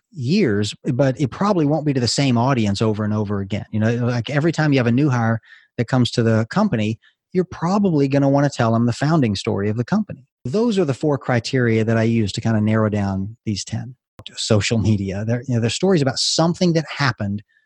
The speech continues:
to one of your customers, whether a good thing or a bad thing, and the story about it helps the people you work with to understand th-, who these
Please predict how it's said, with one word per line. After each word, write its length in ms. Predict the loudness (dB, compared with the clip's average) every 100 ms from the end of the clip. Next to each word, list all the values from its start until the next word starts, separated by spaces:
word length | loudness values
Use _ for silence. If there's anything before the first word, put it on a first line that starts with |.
| _ _
to 240 | 0 2 4
one 240 | 4 2
of 100 | 2
your 140 | 2
customers, 560 | 0 0 -2 -4 -8 0
whether 200 | 2 2
a 60 | 2
good 260 | 0 -2
thing 220 | 0 2
or 140 | 2 2
a 40 |
bad 400 | 0 0 2 0
thing, 320 | -2 -2 -2 -6 -18 -8 -2
and 280 | 0 0
the 80 | -2
story 500 | -4 0 2 2 2
about 260 | 2 2 0
it 120 | -2
helps 400 | -2 -2 -2 -12 -14 _ _ -6
the 120 | -2
people 200 | 0 0
you 180 | 2 2
work 280 | 2 0 0
with 220 | -2 -2
to 120 | -4 -2
understand 840 | 0 0 -2 0 0 2 0 -2 -10 _ _ _ _ _
th-, 140 | -10 -2
who 160 | 0
these 160 | 0